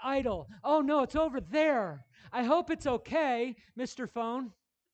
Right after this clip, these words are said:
Oh no, my, my fifth appendage." I don't know. My, my appendage, my, my, f-, I don't have my phone. Oh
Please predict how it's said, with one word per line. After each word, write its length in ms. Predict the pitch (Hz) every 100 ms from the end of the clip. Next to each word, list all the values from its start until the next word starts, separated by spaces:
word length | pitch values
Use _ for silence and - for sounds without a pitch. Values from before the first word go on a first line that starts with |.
| _ _ _ _ _ _ _ _ _ _ _ _ _ -
Oh 340 | 302 339 285
no, 680 | 247 269 330 339 294 214 202
my, 260 | 247 240 233
my 180 | 226 214 - _
fifth 280 | 339 - -
appendage." 720 | - 175 320 262 185 143 - _ _ _ _ _ _ _ _ _ _ _ _ _ _ _ -
I 100 | 160
don't 120 | 123
know. 140 | 123 123 _ - - -
My, 240 | 262 262
my 260 | 262 277 277
appendage, 760 | 254 - 339 359 269 233 156
my, 220 | 214 262 247
my, 100 | 254
f-, 180 | - _ - -
I 80 |
don't 160 | 262 247
have 100 | 180
my 140 | 151
phone. 380 | 139 302 247 165 120 269 240
Oh 180 | 277 -